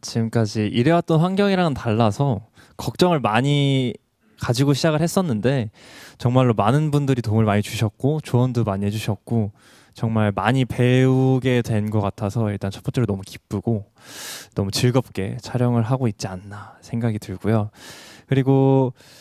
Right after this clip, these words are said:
숙소 생활, 저는 지금 이제 또 숙소 생활을 하고 있습니다. 이제 팀 멤버들과 숙소 생활을 하고 있는데 그 숙소 생활의 그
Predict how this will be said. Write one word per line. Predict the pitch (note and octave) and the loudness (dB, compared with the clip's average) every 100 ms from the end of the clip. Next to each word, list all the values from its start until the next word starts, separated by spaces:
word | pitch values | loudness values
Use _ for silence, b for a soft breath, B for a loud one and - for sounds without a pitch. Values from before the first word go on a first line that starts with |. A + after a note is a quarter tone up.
| B | B
숙소 | - - - - A3+ | -8 -6 -4 2 2
생활, | F3+ D3+ A2+ G2 F2+ A2 A2 | 4 2 2 0 -4 -10 -8
저는 | - A2 A2+ A#2 A#2+ A#2+ A#2+ A#2 A2 | -2 2 4 4 4 2 2 2 0
지금 | - G#2+ G2+ | -2 -2 0
이제 | G2+ | 0
또 | A#2 | -2
숙소 | G#2+ - | -4 -2
생활을 | F3+ F3+ D#3+ | 0 0 0
하고 | G3+ G#3+ | 0 0
있습니다. | C#3+ - G#2+ F#2+ G#2+ A#2 G#2+ A#2+ | -2 -2 -4 -2 -2 -2 -8 -14
이제 | - G2+ F#2+ | -6 -6 -4
팀 | - C#3+ | -4 0
멤버들과 | A2 G#2+ A2 G#2+ | 0 0 2 0
숙소 | - C3+ | -2 -4
생활을 | C#3 C3+ C3 | -2 0 0
하고 | C#3 C3+ | 0 -2
있는데 | G2+ G2 A#2+ A2 - B B B B B B _ | -2 -4 -4 -4 -8 B B B B B B _
그 | - A2+ A2+ A2 - _ _ _ _ - _ _ | -4 0 0 -2 -6 _ _ _ _ -20 _ _
숙소 | - - - A#3 A#3 A3 | -10 -8 0 2 4 4
생활의 | A3 G#3 G#3 G3+ G3+ G3 G3 F#3+ F#3+ F#3+ F#3+ F3+ G#2+ C2 _ _ _ _ _ _ _ _ | 2 2 2 2 2 2 2 2 2 2 2 2 0 -4 _ _ _ _ _ _ _ _
그 | C#3 | -8